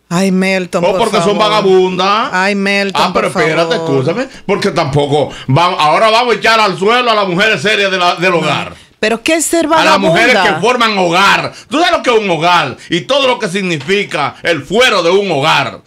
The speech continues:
Speaker 2: el fuero de una casa. Para yo estar tolerando ese tipo de cosas. No. Yo no
Speaker 1: Melton.
Speaker 2: soy ladrón. Yo no soy atracador. Entonces, porque el atraco me da más a mí.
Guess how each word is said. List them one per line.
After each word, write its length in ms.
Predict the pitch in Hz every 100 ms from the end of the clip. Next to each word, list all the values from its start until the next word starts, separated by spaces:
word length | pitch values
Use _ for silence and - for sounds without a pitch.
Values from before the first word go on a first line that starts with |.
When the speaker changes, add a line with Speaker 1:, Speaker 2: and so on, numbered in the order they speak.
| -
Speaker 2:
el 200 | 165 143
fuero 340 | 156 262 233
de 60 | 180
una 320 | 180 208 175
casa. 440 | 160 147 131 101 85 - - -
Para 240 | 196 202
yo 140 | 202
estar 340 | 247 - 240 226
tolerando 480 | 220 196 202 214 196
ese 80 |
tipo 220 | 202 196 190
de 120 | 175
cosas. 300 | 165 139 135
No. 600 | 139 156 170 185 202 - _ _ - - - -
Yo 100 | 240
no 80 | -
Speaker 1:
Melton. 160 | 262 180
Speaker 2:
soy 140 | 202
ladrón. 520 | 156 - 233 254 262 277 _ _ - -
Yo 160 | 151 285
no 80 | 214
soy 120 | 214
atracador. 640 | 190 180 156 170 226 269 277 - _ _ - _ _
Entonces, 240 | - 233 277
porque 200 | 269 214
el 80 | 208
atraco 460 | 190 208 262 285
me 160 | 269 240
da 160 | 240 262
más 300 | 247 269 -
a 120 | 220
mí. 420 | 220 254 240 220